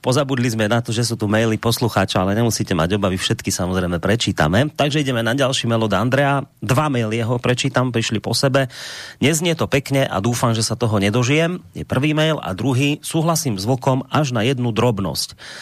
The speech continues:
Tvrdí, že nikto nerieši stúpajúci počet ľudí.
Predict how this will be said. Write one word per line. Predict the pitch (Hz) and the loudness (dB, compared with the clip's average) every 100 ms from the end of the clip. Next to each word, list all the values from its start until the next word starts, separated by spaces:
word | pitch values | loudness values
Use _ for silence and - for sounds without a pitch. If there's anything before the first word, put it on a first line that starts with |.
| - - - | -16 -18 -2
Tvrdí, | 135 190 185 185 | 0 2 0 0
že | 143 | 0
nikto | 151 165 139 | 0 0 2
nerieši | 131 135 135 120 | 2 2 0 -2
stúpajúci | 107 135 131 131 127 120 113 | -2 0 0 0 0 -2 -2
počet | 117 - 98 | -2 -2 0
ľudí. | 110 92 | 0 0